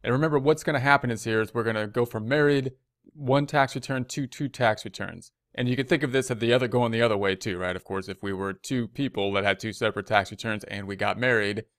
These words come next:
same kind of thing. So you have the, the same kind of tax thinking that you need to go through from a tax standpoint, at least.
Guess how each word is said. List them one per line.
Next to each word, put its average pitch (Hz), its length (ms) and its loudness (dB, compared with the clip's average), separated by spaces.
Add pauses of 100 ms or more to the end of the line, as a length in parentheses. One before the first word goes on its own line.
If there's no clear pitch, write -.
(120)
same 127 260 0
kind 120 260 0
of 92 120 -6
thing. 92 340 0
So 95 280 -4
you 98 100 -4
have 98 100 0
the, 95 180 -12
the 110 120 -10
same 131 260 -2
kind 123 220 -4
of 110 80 -6
tax 123 420 -2
thinking 120 320 -6
that 101 140 -10
you 98 100 -8
need 104 160 -6
to 92 240 -4 (320)
go 127 160 2
through 110 360 -2
from 104 140 -10
a 95 60 -6
tax 98 320 -2
standpoint, 90 460 -8
at - 80 -10
least. 90 320 -10